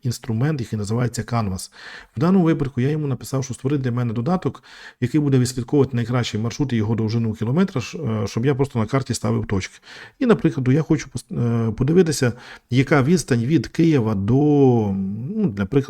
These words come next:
до Сум. І все, дві точки поставив, триста чотирнадцять кілометрів він мені порахував.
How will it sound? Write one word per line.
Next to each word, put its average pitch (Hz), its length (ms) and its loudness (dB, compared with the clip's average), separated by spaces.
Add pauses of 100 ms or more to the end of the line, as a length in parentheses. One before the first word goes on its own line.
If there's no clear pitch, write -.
(120)
до 120 100 2
Сум. 95 300 -4 (500)
І - 80 0
все, 180 280 2
дві 120 200 0
точки 170 320 2
поставив, 147 460 0
триста 139 260 -2
чотирнадцять 127 440 -4
кілометрів 120 400 -2
він 113 120 -2
мені 104 180 -2
порахував. 98 520 -2